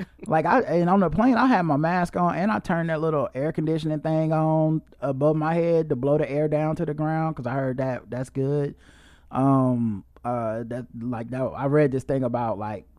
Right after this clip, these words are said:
Speaker 2: if you're traveling at, at an airport, how, like, how to be safe. And,
Speaker 1: Mm-hmm.
Speaker 2: you know, it's like, you know, you can eat,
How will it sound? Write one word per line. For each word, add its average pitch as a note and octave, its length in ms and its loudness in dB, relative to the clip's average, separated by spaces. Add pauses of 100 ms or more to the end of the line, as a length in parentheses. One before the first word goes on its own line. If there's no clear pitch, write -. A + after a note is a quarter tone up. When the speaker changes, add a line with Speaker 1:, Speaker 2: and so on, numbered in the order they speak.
(320)
Speaker 2:
if A2+ 320 -6
you're B2+ 100 0
traveling B2+ 460 0
at, B2 140 2
at A#2 240 -4
an A#2 60 -4
airport, B2 500 -4
how, B2+ 240 -8
like, A#2 260 -8
how B2+ 160 -6
to A#2+ 100 -4
be A#2+ 140 -6
safe. B2+ 460 -4 (600)
And, B2+ 440 0
Speaker 1:
Mm-hmm. A#2 100 0
Speaker 2:
you C3+ 60 4
know, C3 220 4
it's B2 180 -2
like, G#2+ 300 -6
you G#3 100 -2
know, C3+ 160 2
you D3+ 160 0
can C#3 200 -2
eat, F3+ 220 -2